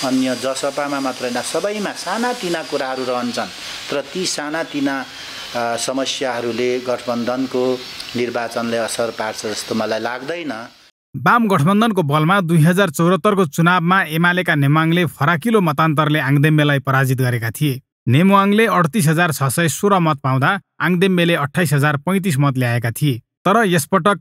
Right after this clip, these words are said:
Speaker 2: केन्द्रले सहमति गरी टुङ्गो लगाएका सत्ता गठबन्धनका उम्मेद्वार आङदेम्बेले जित्नेमा माओवादी केन्द्र पनि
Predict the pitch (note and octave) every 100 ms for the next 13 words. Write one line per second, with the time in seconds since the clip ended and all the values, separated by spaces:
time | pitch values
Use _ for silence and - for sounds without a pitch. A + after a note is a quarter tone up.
0 | - G3 A3+ A3 F3+ E3 E3+ F3 E3 F3
1 | G3 D#3 E3+ E3+ D#3 D3+ D#3+ D#3 - D#3+
2 | F#3 D3+ C#3 C3+ D#3 F#3 E3 D3 C#3+ C#3+
3 | D3+ B2 C3 C#3 D#3 D3+ E3 C#3 B2 C3
4 | E3 D3+ _ - C#3+ F3+ F3+ E3 D3 C#3+
5 | C3 C#3 C#3